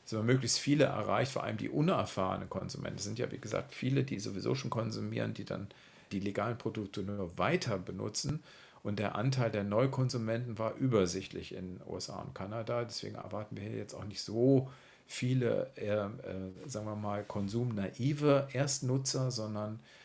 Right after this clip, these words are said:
die meisten kennen das schon. Aber für die, die noch überhaupt keine Erfahrung haben, wäre es schon, das ist, finde ich, ein guter Gedanke, sinnvoll, da eben eine gewisse Einführung zu bekommen,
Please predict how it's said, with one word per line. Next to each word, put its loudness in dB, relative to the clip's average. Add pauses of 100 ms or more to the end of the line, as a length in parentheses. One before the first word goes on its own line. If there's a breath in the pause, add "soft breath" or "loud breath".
(140)
die -4
meisten 0
kennen -2
das -4
schon. -6
Aber -2
für -4
die, -2
die -2
noch -6
überhaupt 2
keine 2
Erfahrung -4
haben, -2
wäre -2
es -4
schon, -4
das -6
ist, -8
finde -6
ich, -10
ein -10
guter -2
Gedanke, -2 (340 loud breath)
sinnvoll, 0
da -2
eben -6
eine -6
gewisse -4
Einführung -2
zu -6
bekommen, -4